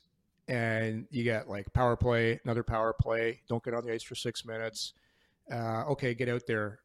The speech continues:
and go out and do your thing. It's, it's a lot easier for the, for the normal guy that's, like, a six-foot-two, six-foot-three, five-six,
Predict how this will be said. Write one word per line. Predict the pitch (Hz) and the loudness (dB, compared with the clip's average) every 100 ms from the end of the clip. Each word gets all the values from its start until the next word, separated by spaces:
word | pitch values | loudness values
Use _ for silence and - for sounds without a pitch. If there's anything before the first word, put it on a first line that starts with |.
| _ _ | _ _
and | 117 | -8
go | 113 113 | -2 0
out | 113 | 0
and | 117 | -2
do | 117 | -2
your | 110 | -2
thing. | 104 113 107 101 - - - _ | -4 -4 -4 -6 -14 -20 -20 _
It's, | 127 - - - - - _ _ - | -8 -6 -8 -8 -14 -20 _ _ -8
it's | 143 | -2
a | 135 | 6
lot | 180 196 | 8 8
easier | 180 160 139 127 | 6 4 4 4
for | - | 2
the, | 117 | -2
for | - - 131 | -2 -6 -2
the | 120 113 | 2 2
normal | 123 156 143 | 4 6 4
guy | 117 110 113 | 4 2 2
that's, | 113 - 113 | 0 -2 -4
like, | 107 | -4
a | 113 | -6
six-foot-two, | - 123 - 123 113 - 117 | -6 -6 -2 -2 -2 -2 -4
six-foot-three, | - - - 117 - 123 113 | -4 -10 -6 -6 -4 -4 -4
five-six, | - 113 110 - 120 110 - | -2 -2 -2 -2 -2 -4 -12